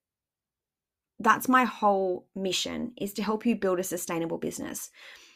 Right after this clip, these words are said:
So it's my responsibility to lead by example. Now, if I had have pushed through with the membership, I wouldn't be doing it in a way that was sustainable for my energy. And, and that's not what I want. That's not the example that I want to be setting for people. I want to show people that it's okay to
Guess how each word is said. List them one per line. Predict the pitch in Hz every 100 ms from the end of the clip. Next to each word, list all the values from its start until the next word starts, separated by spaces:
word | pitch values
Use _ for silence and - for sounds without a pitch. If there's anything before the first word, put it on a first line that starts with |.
| _ -
So | 285
it's | 269 254
my | 254
responsibility | 269 269 262 240 208 208 196
to | 190 185
lead | 180 180
by | 180
example. | 170 - 151 170 254 330 - - - _ _
Now, | 214 208 208
if | 214 208
I | 214
had | 214
have | 226 -
pushed | 226 -
through | - 185
with | 185
the | 180
membership, | 175 170 175 180 170 - _ _ 190
I | 190
wouldn't | 185 196 202
be | 208
doing | 190 180 170
it | 160 - _ -
in | 180
a |
way | 175 165 170
that | 170 -
was | 170 165
sustainable | - 180 - 165 170 165
for | -
my | 165 160
energy. | 175 185 180 165 - - _ - _ _ _
And, | 180 175 175 170 139 - - _ _ _ _ _ _ _
and | 202
that's | 196 -
not | 233 233
what | 214
I | 196
want. | 180 220 156 -
That's | 180 - 208
not | 190 -
the | 196
example | 190 185 175 175
that | 165 175
I |
want | 165 165
to |
be | 165
setting | - 190 233
for | 226
people. | 175 - 170 -
I | 175
want | 190
to | 196
show | - 196
people | 196 185
that | 180 180
it's | 165
okay | 202 214 208 185
to | - 202 185